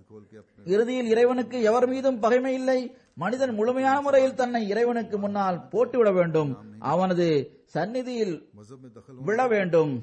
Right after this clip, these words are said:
இதனால் தாமாகவே மனிதனுக்கு எல்லாமே கிடைத்துவிடும், அவனுக்கு தேவையான முன்னேற்றமும் தாமாகவே அவனுக்கு கிடைக்கும்." எனவே ஒவ்வொரு அகமதியும் இந்த விஷயத்தை கருத்தில் கொள்ள வேண்டும். ஹஜ்ரத் மசீஹ் மவ்ஊத் அலைஹிஸ்ஸலாம் அவர்களை ஏற்றுக்கொண்ட பிறகு முழுமையான முறையில் அல்லாஹ்வின் முன்பு வீழ்ந்து விட வேண்டும்.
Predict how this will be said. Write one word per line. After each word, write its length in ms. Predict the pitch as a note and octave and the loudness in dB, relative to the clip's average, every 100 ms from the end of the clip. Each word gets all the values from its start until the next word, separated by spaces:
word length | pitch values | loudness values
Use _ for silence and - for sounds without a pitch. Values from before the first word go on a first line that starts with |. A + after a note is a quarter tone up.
| - _ _ G#2 G2+ | -10 _ _ -20 -10
இதனால் 440 | E3 G#3 G#3+ G#3+ | -4 -2 0 0
தாமாகவே 640 | F3 E3+ G#3 A3+ A3 A3+ A#3+ | 0 -2 0 0 2 4 4
மனிதனுக்கு 520 | G3 G#3 G3+ - F3+ | 2 -4 -6 -4 -4
எல்லாமே 360 | D#3 F#3 G3+ | -2 -2 -2
கிடைத்துவிடும், 580 | G#3 F#3 F#3 F3+ E3+ D3+ B2 G2+ A#2+ | -2 -2 -2 0 0 -2 -4 -12 -8
அவனுக்கு 400 | B2 E3+ F#3 E3 | -4 -2 -2 -6
தேவையான 440 | A2+ G3 G#3 G#3+ G3 | -2 0 0 -2 -4
முன்னேற்றமும் 680 | F3+ G#3 A3 A3 A3 G#3 - | -4 -4 -4 -2 -4 -4 -4
தாமாகவே 640 | D3+ F#3 A3+ G#3+ G#3+ G#3+ C#3 - - | -4 0 0 2 2 2 0 -2 -6
அவனுக்கு 420 | D3+ G3 G3 F3 | -4 -2 -2 -2
கிடைக்கும்." 560 | F3 F3+ F3+ D#3+ C#3 B2+ A#2+ | -4 -4 -4 -6 -6 -10 -14
எனவே 220 | B2 F#3 | -8 -4
ஒவ்வொரு 360 | F3+ F3 A3 B3+ | -2 -2 0 2
அகமதியும் 500 | G#3+ G3+ F#3+ F#3 D#3 | 2 0 -2 -2 -4
இந்த 260 | C3+ F#3+ A#3+ | -6 -4 -2
விஷயத்தை 420 | A3+ A#3 A#3 A3+ | -2 -2 -2 -2
கருத்தில் 320 | F3 F#3+ F#3+ | -4 -6 -6
கொள்ள 200 | F3+ E3+ | -4 -2
வேண்டும். 380 | D#3 D3 C#3 B2 - - | -2 -2 -4 -6 -10 -10
ஹஜ்ரத் 320 | C#3 E3+ B3 | -6 -4 -6
மசீஹ் 260 | B3 A#3+ A#3+ | -6 -6 -4
மவ்ஊத் 200 | A#3+ A#3+ | -4 -4
அலைஹிஸ்ஸலாம் 360 | A#3 A3 A#3 A3+ | -4 -4 -4 -4
அவர்களை 240 | G#3+ G#3 | -2 -2
ஏற்றுக்கொண்ட 420 | G#3+ A3 G3+ G3 | -2 -4 -4 -4
பிறகு 320 | E3+ F3+ E3+ D3 - G#2 G2+ | -2 -2 0 -2 -4 -16 -8
முழுமையான 520 | D#3+ A#3+ B3 B3 C4 | -2 0 0 -2 -2
முறையில் 360 | B3 A#3 G#3 - | -2 0 -2 -4
அல்லாஹ்வின் 440 | D3+ G3+ B3+ C4 | -8 -2 -2 -2
முன்பு 240 | A#3+ A3 G3+ | -4 -2 2
வீழ்ந்து 300 | A3+ B3+ A3 | 2 2 2
விட 120 | F#3+ | 2
வேண்டும். 420 | F3+ D#3 D3 B2 | 0 -2 -4 -6